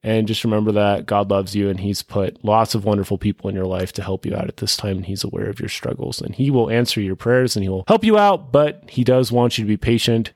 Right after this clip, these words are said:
and to be an agent and to work and to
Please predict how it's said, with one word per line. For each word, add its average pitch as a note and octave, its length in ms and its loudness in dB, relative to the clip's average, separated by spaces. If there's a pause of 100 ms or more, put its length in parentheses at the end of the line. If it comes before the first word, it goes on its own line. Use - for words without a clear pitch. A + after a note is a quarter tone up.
and G#2 360 0
to G#2+ 100 -2
be G#2 200 0
an G2 100 2
agent G2+ 440 0
and G2+ 160 -2
to G2 80 -4
work - 500 -4 (220)
and G2+ 300 -4
to G2+ 400 -4